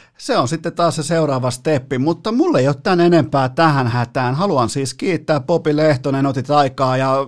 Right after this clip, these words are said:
nauti, nauti tota turkulaisesta veneilykaudesta, sitä on vielä tovi verran ja, ja tota,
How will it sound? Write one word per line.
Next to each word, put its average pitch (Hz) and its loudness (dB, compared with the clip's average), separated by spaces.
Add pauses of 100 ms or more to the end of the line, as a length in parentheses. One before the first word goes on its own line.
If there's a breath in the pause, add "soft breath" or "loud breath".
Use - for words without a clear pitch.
(160)
nauti, 160 -2
nauti 151 0
tota 127 -2
turkulaisesta 113 -2
veneilykaudesta, 127 0
sitä 127 0
on 120 -2
vielä 117 -2
tovi 139 0
verran 127 0
ja, 131 2 (340 loud breath)
ja 151 -2
tota, 147 0